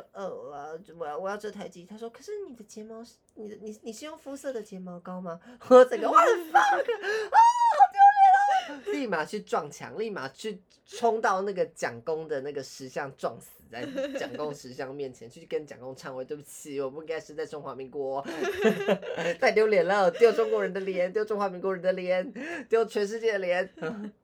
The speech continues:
<laughs> 好，然后就是因为有这么多惨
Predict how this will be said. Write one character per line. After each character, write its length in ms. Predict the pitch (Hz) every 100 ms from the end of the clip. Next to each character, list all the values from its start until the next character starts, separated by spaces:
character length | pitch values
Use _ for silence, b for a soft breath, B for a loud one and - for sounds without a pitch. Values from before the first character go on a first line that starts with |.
| -
<laughs> 1400 | - - - - 139 - - 254 - - 285 262 240 185 -
好， 260 | 156 151
然 120 | 156
后 240 | 196 220 214 _ _ b b b
就 220 | - 233
是 200 | 214 220 -
因 200 | 180 190
为 320 | 180 - -
有 120 | -
这 120 | 127 165
么 100 | 151
多 180 | 147 147
惨 240 | -